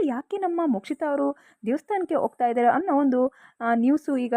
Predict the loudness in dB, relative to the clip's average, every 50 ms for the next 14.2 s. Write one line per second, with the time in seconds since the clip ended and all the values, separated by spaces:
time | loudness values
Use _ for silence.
0 | 4 4 2 2 2 2 4 4 4 4 2 0 0 -2 -2 -4 -4 -4 -2 -2
1 | -4 -4 -4 -6 -6 -4 -2 -2 -2 -2 -2 -2 -2 -2 -2 -2 -2 -2 -2 0
2 | 0 0 2 0 0 0 -2 -4 -4 -4 -4 -2 0 0 0 0 0 -2 -2 -4
3 | -4 -2 -2 -2 0 0 2 2 2 2 2 0 2 0 0 -2 -2 -8 -10 _
4 | -4 -4 -2 0 0 0 2 2 2 2 0 0 -2 -4 -4 -6 -6 -8 -10 -10
5 | -8 -6 -4 -4 -4 -4 -4 -2 -2 -2 -2 -2 -2 -2 -2 -2 -4 -2 0 0
6 | 0 0 -2 -2 -2 -2 -2 -2 0 -2 -2 -2 _ -4 -4 -4 -4 -4 -6 -8
7 | -6 _ -4 -2 0 -2 -2 -4 -6 _ -20 -20 -8 -2 -2 -2 0 0 -2 0
8 | 0 0 0 0 0 0 -2 -2 -2 -2 -4 -2 -2 -2 -2 0 0 2 2 0
9 | 0 0 -2 -2 0 2 2 0 0 0 -2 -2 -2 -2 -2 -2 -4 -8 -10 -10
10 | _ _ _ _ _ _ _ _ _ _ _ _ _ _ _ _ _ _ _ _
11 | -4 -2 0 0 -2 -2 -2 -4 -4 -2 -2 -2 0 0 -2 -2 -2 -4 0 2
12 | 2 2 2 0 -2 -2 -2 -4 -4 -4 -4 0 2 2 2 2 2 0 0 0
13 | 0 -2 -6 _ _ _ _ _ _ _ -2 -2 -2 0 -2 0 0 2 2 2
14 | 2 2 2 0